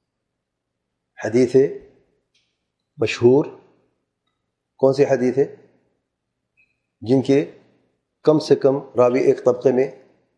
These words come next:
تین یا تین سے زیادہ ہوں لیکن تواتر کی حد تک نہ پہنچتے ہوں۔ عزیز وہ حدیث ہے جن کے راوی کم سے کم طبقے میں دو ہوں،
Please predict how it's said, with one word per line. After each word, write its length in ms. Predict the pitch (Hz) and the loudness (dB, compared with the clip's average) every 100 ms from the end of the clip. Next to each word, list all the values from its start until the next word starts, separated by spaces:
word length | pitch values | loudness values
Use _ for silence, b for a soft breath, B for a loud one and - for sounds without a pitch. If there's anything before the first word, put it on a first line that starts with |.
| _ _ _ _ _ _ _ _ _ | _ _ _ _ _ _ _ _ _
تین 300 | 143 143 165 165 | 0 2 0 -4
یا 100 | 135 | -2
تین 240 | 131 135 123 | 0 0 0
سے 300 | - 214 - _ _ _ _ _ _ | 0 0 -4 _ _ _ _ _ _
زیادہ 340 | 117 123 107 104 | 0 0 2 0
ہوں 160 | 95 | 0
لیکن 180 | 113 139 | 0 0
تواتر 340 | 131 131 113 | 2 0 0
کی 160 | 117 117 | -2 -2
حد 120 | 117 | -2
تک 140 | 131 113 | -2 -2
نہ 100 | 107 | -2
پہنچتے 400 | 101 90 - 85 | -4 -12 -16 -18
ہوں۔ 80 | - _ _ _ _ _ _ _ _ _ _ - | -18 _ _ _ _ _ _ _ _ _ _ -4
عزیز 540 | 120 131 156 156 - _ _ _ - | 0 2 0 -2 -10 _ _ _ 0
وہ 140 | 139 - | 0 0
حدیث 360 | 113 120 120 | -2 -2 -2
ہے 240 | 127 143 - _ _ _ _ _ _ _ _ _ _ - | -2 -2 -8 _ _ _ _ _ _ _ _ _ _ -2
جن 160 | 127 | 0
کے 200 | 120 127 | 2 2
راوی 340 | 120 123 123 160 - _ _ _ _ _ _ _ - | 4 2 0 -4 -10 _ _ _ _ _ _ _ -2
کم 140 | 143 | 0
سے 140 | 139 131 | 0 0
کم 180 | 127 | -2
طبقے 380 | 117 113 117 139 | -2 -4 0 0
میں 140 | 127 147 - _ _ - | 0 -2 -6 _ _ -10
دو 280 | 101 135 107 | 0 0 0
ہوں، 240 | 92 - | -12 -20